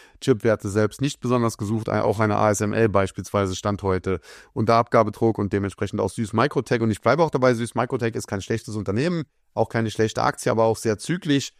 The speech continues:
Und, äh, zu Kursen, die wir da zuletzt teilweise gesehen haben, fünfzig Euro und mehr, würde ich sie definitiv nicht kaufen, was nicht heißt, dass ich sie da shorten würde oder direkt verkaufen würde, aber ich würde sie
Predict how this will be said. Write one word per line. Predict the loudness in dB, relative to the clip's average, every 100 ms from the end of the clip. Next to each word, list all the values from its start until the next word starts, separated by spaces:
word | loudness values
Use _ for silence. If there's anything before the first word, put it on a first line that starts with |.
| _ -4
Und, | 0 0 2
äh, | 0
zu | 0 -4
Kursen, | 2 2 4 2 0 -2
die | -2
wir | 0 2
da | 0
zuletzt | 0 -2 0
teilweise | 0 2 0
gesehen | -2 -2 0
haben, | 0 0
fünfzig | -2 -2 -4 -2
Euro | 0 0
und | -2
mehr, | -2 -2 -4 _ _ _ _ _ _ _ _ -10
würde | 0 2 2
ich | 0
sie | 0
definitiv | 0 0 -2 -2 -4 -2
nicht | -4 0
kaufen, | 2 2 0 -4 -8 -20 _
was | -2 -2
nicht | 0 4
heißt, | 4 2
dass | -2
ich | 0
sie | 2
da | 2
shorten | 2 2 2 0 0
würde | 2 4
oder | 4 2
direkt | 0 -2 -4 -6
verkaufen | -4 0 0 0
würde, | 0 2
aber | 0
ich | 0
würde | -2
sie | 0 -2